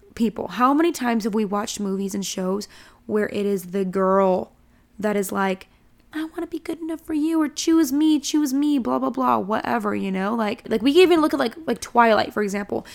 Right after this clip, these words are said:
Bella was always feeling inferior to Edward, feeling like she needed to be,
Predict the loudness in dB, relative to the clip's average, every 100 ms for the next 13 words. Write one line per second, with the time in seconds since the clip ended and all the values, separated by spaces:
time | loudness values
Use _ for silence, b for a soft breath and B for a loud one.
0 | B -16 2 6 6 6 4 2 4 4
1 | 4 2 -2 -2 0 -2 -2 0 2 2
2 | 0 -2 0 0 0 -4 -6 -8 -6 -6
3 | -4 -6 -6 -6 -6 -6 -6 -4 -4